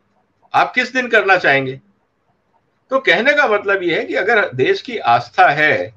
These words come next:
और उससे देश को अगर अच्छा लगता है तो problem क्या है?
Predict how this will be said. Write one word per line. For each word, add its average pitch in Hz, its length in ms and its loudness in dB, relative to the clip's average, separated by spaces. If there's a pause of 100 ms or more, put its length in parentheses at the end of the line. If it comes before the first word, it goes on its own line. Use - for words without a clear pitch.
(480)
और 165 140 0
उससे 214 380 -4
देश 165 260 -2
को 196 120 -4
अगर 180 160 0
अच्छा 139 340 0
लगता 156 300 0
है 165 80 -6
तो 220 100 -6
problem 226 400 2
क्या 139 140 2
है? - 140 -6